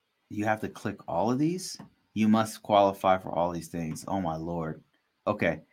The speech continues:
This is specifically asking for people who already have a clearance. I have had, so if you've already had a job, but we're talking about a job where you've never had a clearance before.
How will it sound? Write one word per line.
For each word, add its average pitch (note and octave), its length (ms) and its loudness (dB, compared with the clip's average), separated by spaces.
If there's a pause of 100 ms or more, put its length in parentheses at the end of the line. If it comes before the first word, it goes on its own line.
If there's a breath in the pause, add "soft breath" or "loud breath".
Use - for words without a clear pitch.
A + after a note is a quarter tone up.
(120)
This A2 180 0
is G2+ 100 0
specifically G2 720 -2
asking F2+ 360 2
for E2+ 100 -6
people E2+ 360 -6
who E2+ 160 -6
already E2+ 320 0
have E2+ 160 0
a E2 40 -10
clearance. D#2+ 440 -8 (1400)
I G2+ 200 4
have A2 360 6
had, G#2 400 4
so A#2 140 6
if A2+ 140 4
you've A#2 160 8
already C3 320 12
had C3 320 8
a B2+ 80 6
job, A2 500 8 (680)
but G2+ 120 4
we're E3 240 8
talking D3 360 10
about A#2 240 8
a G2 40 -2
job G#2+ 320 6
where G2+ 120 -2
you've F#2+ 220 -4
never G2 340 0
had F#2+ 220 0
a E2+ 40 -8
clearance F2+ 380 -6
before. E2+ 460 -8